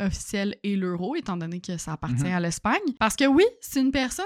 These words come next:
Speaker 1: traverse la frontière pour atteindre le rocher de Badis depuis le Maroc, ben, théoriquement,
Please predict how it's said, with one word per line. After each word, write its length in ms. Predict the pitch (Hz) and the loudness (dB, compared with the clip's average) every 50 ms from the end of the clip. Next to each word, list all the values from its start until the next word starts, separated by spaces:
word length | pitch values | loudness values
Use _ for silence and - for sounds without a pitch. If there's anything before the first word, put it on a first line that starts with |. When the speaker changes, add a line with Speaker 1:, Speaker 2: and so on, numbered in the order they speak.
| 440 427 | -6 -6
Speaker 1:
traverse 420 | - - 277 233 233 254 302 - | -6 -4 -2 -2 -2 -2 -4 -2
la 140 | - 294 240 | -2 -2 -2
frontière 800 | - - - 220 208 196 - - 226 226 240 262 269 254 - - | -2 -4 -6 -6 -6 -6 -4 0 0 2 2 2 0 -2 -4 -4
pour 260 | - 226 214 208 214 | -2 -2 0 0 0
atteindre 460 | 208 190 - 226 240 254 269 233 214 | 0 0 0 -2 0 0 0 0 0
le 120 | 202 190 190 | 0 0 0
rocher 300 | 185 185 185 - - 247 | -2 -2 -2 -2 -2 -2
de 100 | 214 220 | -2 -2
Badis 580 | 190 180 180 175 175 180 190 247 320 311 262 196 | -2 -2 -2 -2 -2 -4 -6 -6 -6 -8 -8 -6
depuis 280 | 185 180 180 - - | -6 -6 -6 -4 -4
le 60 | 202 202 | -4 -2
Maroc, 580 | 196 180 175 160 190 214 - - - - - - | -2 -4 -4 -2 -4 -6 -6 -8 -12 -20 -18 -12
ben, 240 | 196 185 208 208 202 | -6 -2 -2 -2 -2
théoriquement, 720 | 202 - 262 262 262 226 220 208 - - 208 208 208 233 | -2 -2 0 0 0 -2 -2 -6 -6 -6 -4 -4 -4 -4